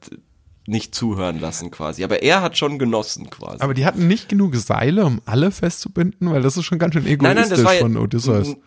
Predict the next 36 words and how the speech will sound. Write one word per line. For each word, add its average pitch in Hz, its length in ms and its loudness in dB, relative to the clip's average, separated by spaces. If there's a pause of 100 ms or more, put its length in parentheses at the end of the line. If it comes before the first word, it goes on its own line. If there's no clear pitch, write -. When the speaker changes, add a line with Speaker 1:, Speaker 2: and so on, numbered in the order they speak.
(520)
Speaker 1:
ach 135 100 0
so, 185 180 2
ja 127 160 2
gut, 147 220 -4
irgendwer 117 320 0
muss 131 160 -4
ja 127 140 -4
das, 123 180 -6
äh, 120 460 -4 (100)
Boot 120 400 -12
auch 110 280 -8
fahren, 123 440 -10
ne? 107 200 -12 (140)
Speaker 2:
Ach 110 140 0
so, - 200 2
Speaker 1:
Also, 113 160 6
Speaker 2:
ja, 104 140 4
stimmt. 107 420 2 (120)
Speaker 1:
die 113 60 -2
müssen 135 200 2
ja 151 80 6
auch 113 180 2
rudern 127 420 0
und 87 140 -8
so, 82 300 -10
also 85 200 -14
das 82 180 -20
ist - 160 -20
ja 85 100 -14
schon 95 200 -14
heftig. - 500 -18
Speaker 2:
Ah - 80 -8 (280)
ja, 90 320 -2
Speaker 1:
Ähm, 98 340 -2
Speaker 2:
na 117 100 4
gut. 101 240 2